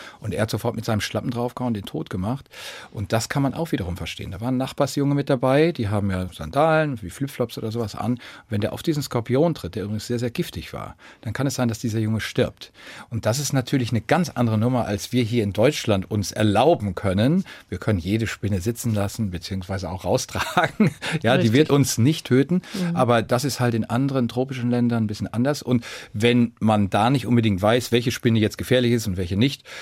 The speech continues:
Speaker 1: Auf der anderen Seite gibt es natürlich Kulturen, wo Spinnen zum Beispiel auch in Afrika als Vorhersage, Wahrsage, äh, genommen werden, als Orakel. Ja, da werden dann solche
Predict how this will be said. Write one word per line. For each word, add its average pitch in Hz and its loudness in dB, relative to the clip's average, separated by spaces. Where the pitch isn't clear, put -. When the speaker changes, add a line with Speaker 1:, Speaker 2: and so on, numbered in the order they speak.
Speaker 1:
Auf 127 2
der 139 4
anderen 160 6
Seite 139 4
gibt 117 2
es 110 2
natürlich 113 2
Kulturen, 90 -2
wo 92 0
Spinnen 113 2
zum 127 4
Beispiel 117 2
auch 120 0
in 151 2
Afrika 135 -2
als 110 -2
Vorhersage, 101 0
Wahrsage, 101 2
äh, 92 -8
genommen 90 -2
werden, 90 -2
als 90 -8
Orakel. 98 2
Ja, 98 2
da 101 0
werden 104 4
dann 98 2
solche 95 2